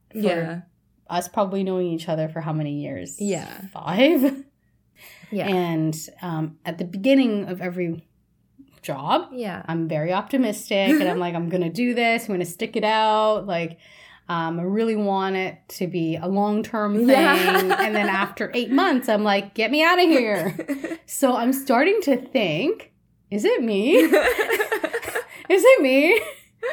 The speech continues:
Speaker 2: Oh,
Speaker 1: Or
Speaker 2: I
Speaker 1: do other people feel the same way? Like,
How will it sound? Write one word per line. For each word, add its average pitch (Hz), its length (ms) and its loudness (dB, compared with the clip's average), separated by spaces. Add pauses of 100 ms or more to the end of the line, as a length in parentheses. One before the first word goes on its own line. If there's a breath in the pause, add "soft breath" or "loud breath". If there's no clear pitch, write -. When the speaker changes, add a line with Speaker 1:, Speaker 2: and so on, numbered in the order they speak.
(600 loud breath)
Speaker 2:
Oh, 220 200 2
Speaker 1:
Or 254 120 6
Speaker 2:
I 269 160 2 (300)
Speaker 1:
do 294 160 2
other 294 260 4
people 269 440 2
feel 262 240 0
the 214 100 -2
same 220 380 0
way? 175 340 0
Like, 160 300 -2